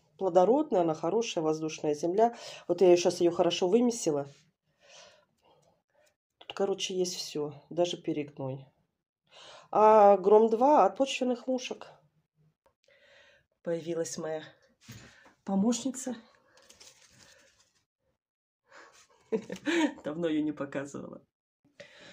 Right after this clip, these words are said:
Ну, а моя задача сделать сегодня промежуточную пересадку с этого лоточка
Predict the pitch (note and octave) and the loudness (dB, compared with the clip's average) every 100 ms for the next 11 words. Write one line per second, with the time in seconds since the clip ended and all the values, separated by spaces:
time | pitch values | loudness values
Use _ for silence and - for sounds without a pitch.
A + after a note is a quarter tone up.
0 | - - _ - C4 C4+ C#4+ D4 A#3+ G3+ | -20 -20 _ 2 6 6 8 6 4 4
1 | G#3 G#3 G3+ F#3 F3+ G#3+ G3+ F#3+ G3+ F#3+ | 4 4 2 0 2 0 0 -2 -2 0
2 | F#3+ G3 F#3+ F#3+ F#3+ - F#3 F3+ F#3 F3+ | 0 0 0 0 -6 -4 -4 -2 -4 -4
3 | - F3+ F#3 F#3 D4+ D#4 C4 A#3 A3+ A3 | -4 -4 -6 -8 -6 -4 -2 -2 -4 -4
4 | G#3 G3+ - F3+ | -6 -8 -10 -10